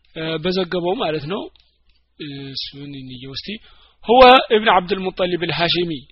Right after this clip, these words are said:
ፈድል ብን አባስ እብን አብዱል ሙጠሊብ አልሃሺሚ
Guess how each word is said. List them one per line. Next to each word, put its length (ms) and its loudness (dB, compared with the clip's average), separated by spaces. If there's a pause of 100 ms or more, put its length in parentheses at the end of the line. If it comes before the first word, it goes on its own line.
(1040)
ፈድል 300 2
ብን 160 -4
አባስ 540 4
እብን 220 -4
አብዱል 340 -8
ሙጠሊብ 480 -6
አልሃሺሚ 460 -4